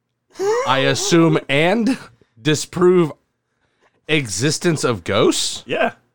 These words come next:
Speaker 1: So, my notes here are not anything that could, like, prime me for this talk. It's just diving right into the middle of a conversation.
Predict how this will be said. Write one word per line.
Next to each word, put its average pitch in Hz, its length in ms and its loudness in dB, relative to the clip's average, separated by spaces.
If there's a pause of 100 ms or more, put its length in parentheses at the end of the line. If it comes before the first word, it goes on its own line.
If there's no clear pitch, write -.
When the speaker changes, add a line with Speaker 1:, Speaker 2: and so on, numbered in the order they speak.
(1040)
Speaker 1:
So, 151 500 0 (320)
my 127 320 -4
notes 113 340 -2
here 85 260 -8 (340)
are 101 340 2 (960)
not 156 280 0
anything 135 440 0
that 110 160 -2
could, 92 260 -6 (760)
like, 92 300 -4
prime 143 460 -2
me 87 300 -10 (180)
for 107 260 -4
this 95 200 -4
talk. 85 380 -6 (120)
It's 131 240 -2
just 104 400 -4
diving 117 400 -2
right 113 260 0
into 107 240 -4
the 95 100 -6
middle 90 220 -6
of 87 80 -8
a 90 60 -8
conversation. 85 800 -8